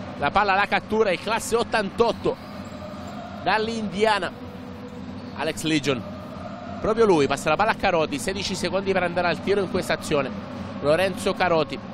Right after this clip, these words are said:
va a portare il blocco Radic. Caroti con la mano sinistra, scarico difficilissimo per Radic,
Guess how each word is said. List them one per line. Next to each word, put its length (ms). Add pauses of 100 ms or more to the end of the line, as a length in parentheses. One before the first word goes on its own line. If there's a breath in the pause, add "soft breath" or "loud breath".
(180)
va 100
a 40
portare 440
il 60
blocco 360
Radic. 540 (1040)
Caroti 360
con 140
la 120
mano 180
sinistra, 640 (220)
scarico 460
difficilissimo 880
per 140
Radic, 520